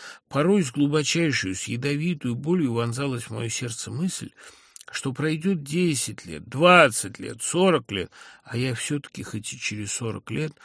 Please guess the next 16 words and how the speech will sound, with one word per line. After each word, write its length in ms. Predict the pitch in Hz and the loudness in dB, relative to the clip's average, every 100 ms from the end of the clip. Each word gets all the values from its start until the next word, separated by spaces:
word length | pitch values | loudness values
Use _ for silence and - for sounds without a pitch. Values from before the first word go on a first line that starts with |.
| - - | -20 -16
с 160 | - 120 | -8 -6
отвращением 880 | 113 123 117 - - 180 202 175 160 | -4 0 2 2 2 4 4 4 4
и 40 | |
унижением 720 | 151 143 131 113 113 101 98 | 2 2 0 0 0 0 -2
вспомню 500 | 95 - - 123 113 | -6 -8 -4 -2 0
об 80 | 113 | 0
этих 240 | 120 - - | -4 -6 -8
грязнейших, 880 | 127 131 117 123 127 127 117 120 | -4 -4 -4 -4 -2 -2 -2 -4
смешнейших 1000 | - 123 131 120 127 143 160 147 - 101 - - - - - - | -8 -8 -4 -2 -2 0 2 2 2 0 -10 -16 -20 -20 -16 -2
и 100 | 160 | 0
ужаснейших 840 | 156 165 160 123 - 113 - 101 | 2 2 2 0 -2 -2 -2 -4
минутах 540 | 123 123 139 - 131 156 | -6 -4 -4 -4 -6 -4
из 140 | 135 | -2
всей 360 | - - 156 170 | -2 0 2 2
моей 380 | 156 160 160 | 2 0 0
жизни. 560 | 143 131 143 107 98 117 | -2 -2 -2 -4 -6 -8